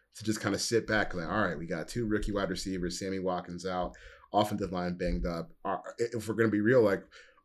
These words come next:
our two most consistent skill players are running backs, and the offensive line isn't playing well. So I, I really think for the most part, it's just, uh, it, it, it's a personnel thing that we probably should have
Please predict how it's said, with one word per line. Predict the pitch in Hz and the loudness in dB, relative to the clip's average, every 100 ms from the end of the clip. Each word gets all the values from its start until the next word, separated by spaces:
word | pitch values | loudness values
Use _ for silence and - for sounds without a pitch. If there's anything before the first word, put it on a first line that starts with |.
| 107 | 4
our | 104 | 4
two | 101 131 | 4 4
most | 127 120 - | 4 4 2
consistent | 107 - 117 113 98 | -2 2 0 0 -2
skill | - 120 | 6 6
players | - 113 104 104 | 6 4 4 2
are | 101 | 0
running | 95 135 98 | 2 2 2
backs, | 92 95 | 0 0
and | 101 | -2
the | 98 | -2
offensive | 98 101 98 92 | -2 -2 -2 0
line | 107 123 | 0 -2
isn't | 87 87 | -4 -8
playing | 80 78 73 | -10 -12 -8
well. | - - | -8 -6
So | - 104 | 0 4
I, | 120 | 4
I | 113 | 4
really | 110 147 135 | 2 4 4
think | 120 110 | 2 0
for | 113 | 0
the | 101 | -2
most | 101 104 - | 0 -2 0
part, | 101 90 - - - - | 0 0 -4 -20 -14 -2
it's | 104 - | -2 0
just, | 110 101 - - | 2 4 2 -2
uh, | 90 85 80 82 85 - | 0 0 0 -2 -4 -6
it, | - _ | -8 _
it, | - - 156 - | -12 0 0 2
it's | 175 | 2
a | |
personnel | 170 190 180 151 160 | 4 4 6 8 8
thing | 160 139 | 6 2
that | 131 | 0
we | |
probably | 123 135 135 123 | -2 0 0 0
should | 120 110 | 0 0
have | 101 | 0